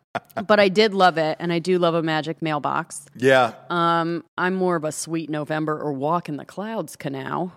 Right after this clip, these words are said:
Speaker 1: But
Speaker 2: Yeah,
Speaker 1: that's
Speaker 2: of course,
Speaker 1: me.
Speaker 2: of course. Uh, Holly D says, "I bet Patty gets down in bed better." She, yes, because she has to, Holly D. That's a great point. Like, uh, Pat, Patty, Patty Bunchin's gotta go.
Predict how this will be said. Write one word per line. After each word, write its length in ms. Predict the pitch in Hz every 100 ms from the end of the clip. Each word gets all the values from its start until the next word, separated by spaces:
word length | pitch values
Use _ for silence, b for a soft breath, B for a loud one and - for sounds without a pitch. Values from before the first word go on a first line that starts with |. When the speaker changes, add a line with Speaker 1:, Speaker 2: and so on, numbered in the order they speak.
| _
Speaker 1:
But 100 | -
Speaker 2:
Yeah, 40 |
Speaker 1:
that's 160 | - 156
Speaker 2:
of 40 | -
course, 220 | 170 156
Speaker 1:
me. 240 | 147 175
Speaker 2:
of 140 | 196 -
course. 460 | 98 78 73 - - _ b b
Uh, 200 | - 120
Holly 320 | 123 147 190 165
D 220 | 143 135
says, 260 | - 110
"I 80 | 107
bet 180 | 113 117
Patty 320 | - 104 98
gets 220 | 92 85
down 260 | - 90 87
in 100 | 80
bed 200 | 82 85
better." 240 | 78 76 73 b b _ -
She, 180 | - 139
yes, 340 | 131 - -
because 240 | 107 113
she 100 | - 82
has 240 | 90 80
to, 140 | - 65
Holly 240 | - 76
D. 140 | 71 73
That's 160 | 85 -
a 40 |
great 300 | 87 82 -
point. 300 | - 67 62 _ -
Like, 260 | 65 -
uh, 540 | 67 67 67 127 127 - _
Pat, 240 | 101 95
Patty, 340 | 120 139 135 117 - _ _ b b _
Patty 180 | 127 131
Bunchin's 400 | 107 107 - 82
gotta 220 | 90 80
go. 420 | 76 76 73 69